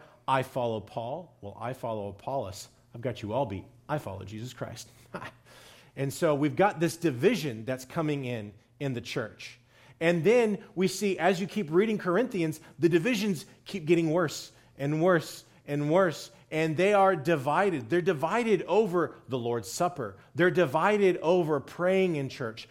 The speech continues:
They're divided over so many different things over and over again. This is a church that has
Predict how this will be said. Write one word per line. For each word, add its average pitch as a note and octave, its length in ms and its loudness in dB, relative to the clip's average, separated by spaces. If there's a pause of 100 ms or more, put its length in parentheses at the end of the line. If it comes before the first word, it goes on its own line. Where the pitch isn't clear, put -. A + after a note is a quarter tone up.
(120)
They're E3+ 140 4
divided F#3+ 420 2
over F3+ 320 4
so G#3 400 -2
many G3+ 300 4
different D#3 440 -2
things E3+ 520 -2
over G3 360 0
and F#3 120 -2
over E3 340 0
again. B2+ 560 -4 (280)
This F#3+ 160 0
is G#3 100 -6
a A3+ 60 -2
church D#3+ 500 -4 (220)
that D3 500 0
has D3+ 340 0